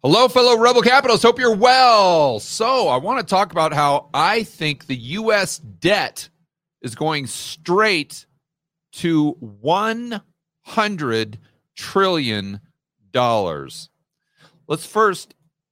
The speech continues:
go over to a chart of the current United States debt. And I'm sure you guys have seen this many, many times.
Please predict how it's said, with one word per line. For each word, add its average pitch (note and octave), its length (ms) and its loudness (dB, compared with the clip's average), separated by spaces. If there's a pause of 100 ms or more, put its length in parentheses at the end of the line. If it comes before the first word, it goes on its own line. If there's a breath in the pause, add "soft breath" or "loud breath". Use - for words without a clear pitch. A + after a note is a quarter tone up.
go D#3 360 0
over E3+ 220 0
to D#3 160 -4
a C3 60 -2
chart B2+ 580 -2 (540 soft breath)
of C3+ 420 0
the A#2+ 220 -6
current E3 600 -6
United B2 540 -4
States C3 400 -6
debt. A#2 480 -2 (1000 soft breath)
And B2+ 440 -2
I'm B2+ 200 -2
sure C#3+ 160 -8
you C3+ 80 -6
guys C#3 180 -2
have A#2+ 80 -12
seen C#3 240 -10
this B2+ 220 -8
many, C3+ 200 -6
many B2 220 -6
times. B2 580 -6